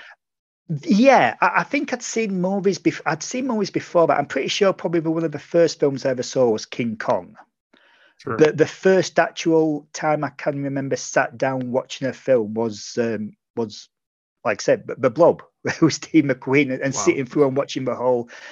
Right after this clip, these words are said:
Speaker 1: thing. I, I, I do remember sort of being, being a little confused 'cause I didn't quite get the whole they had fallen from outer space and had come in this, like, sort of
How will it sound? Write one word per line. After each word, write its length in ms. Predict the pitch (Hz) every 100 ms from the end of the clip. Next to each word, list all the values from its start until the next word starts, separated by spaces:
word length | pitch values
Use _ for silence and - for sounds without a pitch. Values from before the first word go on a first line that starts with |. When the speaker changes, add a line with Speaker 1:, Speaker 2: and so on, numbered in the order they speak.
| - - _
Speaker 1:
thing. 160 | 160 151
I, 120 | -
I, 260 | 175 180 165
I 60 | 170
do 160 | 208
remember 280 | 190 175 165
sort 220 | - 170
of 60 | -
being, 280 | 165 160 151
being 200 | 143 139
a 20 |
little 180 | 143 165
confused 640 | - 131 - 147 131 -
'cause 180 | 120 123
I 60 |
didn't 260 | 117 151 -
quite 400 | - 127 127 113
get 260 | 123 123
the 100 | 123 117
whole 420 | 131 123 120 113 _ _ _ _ _ _ _
they 120 | 131 135 131
had 120 | -
fallen 300 | - 127 120
from 160 | 135
outer 220 | 123 120 -
space 400 | - 127 117 -
and 100 | 110
had 120 | 110
come 160 | - 120
in 100 | 110
this, 200 | 107 123
like, 180 | 110
sort 220 | - 113 113
of 180 | 107